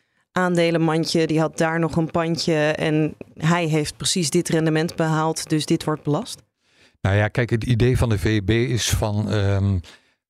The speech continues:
Speaker 2: dat belastingplichtigen gewoon zelf gaan opgeven hoeveel rendement heb ik nu gehaald. De Belastingdienst zal het dan soms moeten controleren natuurlijk, om te zorgen dat dat, eh, juist gebeurt.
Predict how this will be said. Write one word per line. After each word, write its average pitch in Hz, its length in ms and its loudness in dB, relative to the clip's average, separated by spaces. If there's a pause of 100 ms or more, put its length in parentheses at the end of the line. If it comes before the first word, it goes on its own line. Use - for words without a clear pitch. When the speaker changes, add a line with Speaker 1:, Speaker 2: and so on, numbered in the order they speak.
Speaker 2:
dat 104 300 -2
belastingplichtigen 107 1000 0
gewoon 101 340 -4
zelf 120 240 0
gaan 101 200 0
opgeven 104 540 0
hoeveel 104 280 2
rendement 104 440 -2
heb 98 140 -2
ik - 120 -4
nu 101 140 2
gehaald. 95 540 -4 (440)
De 104 140 -2
Belastingdienst 104 540 2
zal 95 140 0
het 90 140 -4
dan 90 100 0
soms 98 280 0
moeten 104 240 2
controleren 98 680 2
natuurlijk, 117 380 2
om 104 100 -2
te 92 120 0
zorgen 95 340 0
dat 90 140 -2
dat, - 280 -4
eh, 95 180 0
juist 95 340 2
gebeurt. 98 480 2